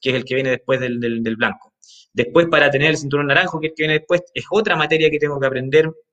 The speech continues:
y que tengo que, que manejar. Me pra-, y después otra más, y así se va haciendo cada vez más de-, más, más complejo, hasta que uno obtiene el grado de, de, de cinturón negro.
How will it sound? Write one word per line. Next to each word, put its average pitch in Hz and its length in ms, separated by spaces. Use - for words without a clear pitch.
y 120 160
que 117 120
tengo 131 280
que, 117 520
que 117 240
manejar. 113 440
Me 113 120
pra-, - 340
y 117 140
después 120 480
otra 190 260
más, 170 180
y 156 40
así 147 160
se 208 140
va 196 80
haciendo 185 320
cada 190 200
vez 185 100
más 185 140
de-, 175 160
más, 165 200
más 160 180
complejo, 147 560
hasta 208 340
que 240 380
uno 185 240
obtiene 196 720
el 170 280
grado 180 400
de, 175 520
de, 147 580
de 143 100
cinturón 139 480
negro. 113 320